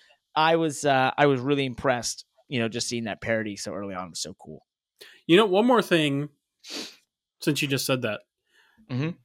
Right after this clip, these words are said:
Speaker 2: I think personally, I think this will happen. Uh, maybe this is a general feeling amongst most people,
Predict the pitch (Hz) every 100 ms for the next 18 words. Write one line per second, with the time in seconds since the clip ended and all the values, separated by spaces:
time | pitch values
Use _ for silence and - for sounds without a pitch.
0 | _ 160 160 160 135 _ 208 214 - 147
1 | 117 110 117 - 135 127 147 139 127 127
2 | 113 120 131 147 - _ _ _ _ 190
3 | 139 143 143 135 127 139 120 113 117 127
4 | 120 113 110 - _ _ 139 131 123 113
5 | 113 110 - 131 127 - 120 101 101